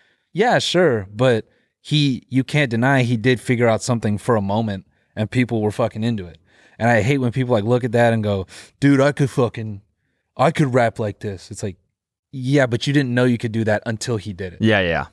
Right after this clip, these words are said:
Speaker 1: You know what I'm saying?
Speaker 2: Yep, that's totally fair.
Speaker 1: So, like, in this same capacity, people could look, anyone with, like, a bajillion dollars could go, "Oh, dude, I'll just,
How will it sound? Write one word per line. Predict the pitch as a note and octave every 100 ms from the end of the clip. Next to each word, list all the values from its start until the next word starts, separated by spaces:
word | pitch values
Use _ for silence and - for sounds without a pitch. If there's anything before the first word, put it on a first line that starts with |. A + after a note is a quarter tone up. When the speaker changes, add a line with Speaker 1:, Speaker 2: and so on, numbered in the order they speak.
| -
Speaker 1:
You |
know | G2
what | A#2
I'm |
saying? | A2 B2 C3
Speaker 2:
Yep, | G#2 B2
that's | -
totally | - F#2+ E2+
fair. | E2 E2 D#2+
Speaker 1:
So, | D3
like, | B2+ B2
in | B2+ C3+
this | C#3+
same | - D3 C3+
capacity, | A#2+ C3+ C3+ A2+ A2
people | B2 A2+ A2 A2 - -
could | D3 A#2+
look, | B2+ - -
anyone | D3 F#3 E3+ D3+
with, | C3+
like, | A#2
a | A2
bajillion | A2+ A2+ C3+ A#2+
dollars | A#2 A2+ G2+ F#2
could | G#2+
go, | G2 F#2 F2+ _ _
"Oh, | -
dude, | D#3 E3+
I'll | A2
just, | C#3+ C#3+ - - -